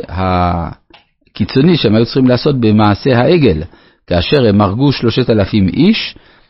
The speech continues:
אז הדבר, זה כמו יציאה למלחמה. כשחוזרים מן המלחמה, גם ראינו בגאולי מדיין, שגם כן היו צריכים לעזות עליהם מחטאת, עליהם ועל השבי שלהם גם.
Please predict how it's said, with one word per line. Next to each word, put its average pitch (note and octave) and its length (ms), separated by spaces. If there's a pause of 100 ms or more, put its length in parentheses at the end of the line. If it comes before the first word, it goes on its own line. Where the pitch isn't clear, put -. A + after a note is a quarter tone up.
(180)
אז F2+ 160
הדבר, G#2+ 380
זה A2+ 120
כמו D#3+ 180
יציאה C#3 360
למלחמה. A2+ 600
כשחוזרים A2+ 600
מן E3 100
המלחמה, E3 520
גם C3 240
ראינו A#2+ 400
בגאולי A2 500
מדיין, D#3 500 (320)
שגם D#3 420
כן A#2+ 240 (340)
היו C3 180
צריכים B2 420
לעזות G#2+ 560
עליהם G#2 460
מחטאת, C#3 640
עליהם A2 460
ועל D3 160
השבי E3 400
שלהם G#2 380
גם. E2+ 180